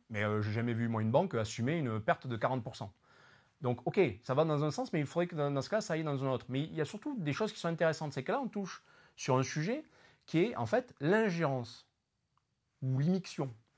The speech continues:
Euh, et là, il y a quand même des, des, un socle juridique là-dessus.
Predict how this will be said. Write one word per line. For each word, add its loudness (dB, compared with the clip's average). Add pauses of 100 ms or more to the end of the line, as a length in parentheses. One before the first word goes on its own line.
(500)
Euh, 0
et 0
là, 8
il 4
y 2
a 2
quand 0
même 2
des, 0
des, -2
un -2
socle 0
juridique -4
là-dessus. -2